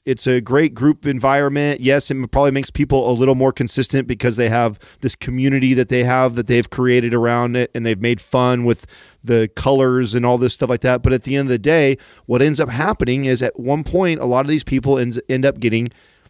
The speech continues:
injured or, and set back, or they, they fuck their metabolisms up so much because they, they push so hard and they don't, they don't fuel and rest properly. And then what happens is they, they have these crazy swings of they're either on the wagon or off the wagon. And when they're off, they're fucking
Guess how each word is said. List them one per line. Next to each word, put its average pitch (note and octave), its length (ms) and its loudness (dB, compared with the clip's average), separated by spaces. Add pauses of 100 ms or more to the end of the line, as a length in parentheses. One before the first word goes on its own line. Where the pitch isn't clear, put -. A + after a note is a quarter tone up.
(160)
injured D3 680 2 (120)
or, B2 200 -2
and B2+ 200 -4
set - 280 -2
back, C#3+ 280 -2
or F#3 480 2 (340)
they, C3 300 2
they B2+ 160 2
fuck - 320 -2
their D#3 80 2
metabolisms C3+ 760 0
up A#2 160 -2
so B2+ 220 2
much A#2 300 0
because A#2+ 420 0
they, A#2 300 0
they A2+ 180 -4
push F3 400 -2
so C#3+ 240 0
hard C3 480 0 (300)
and A#2 100 -6
they C3 80 4
don't, C#3 240 2 (100)
they B2+ 200 2
don't C#3 180 0
fuel C#3+ 420 2
and A#2 140 -2
rest D3 280 0
properly. A#2 600 2 (300)
And C3 100 -4
then D3 80 2
what D3 120 0
happens D3 440 0
is B2 140 0
they, A#2+ 180 2
they - 160 -2
have C3 120 0
these B2 160 -2
crazy C#3 580 0
swings C#3 580 -2
of A2+ 300 0
they're B2 180 2
either A#2+ 160 0
on B2+ 180 0
the C3+ 60 -2
wagon C3+ 320 0
or B2 80 0
off D3 160 0
the - 80 0
wagon. A#2+ 280 0
And A#2 80 -2
when B2+ 100 -2
they're B2+ 140 2
off, D#3+ 220 0
they're B2 100 -2
fucking A2+ 400 -2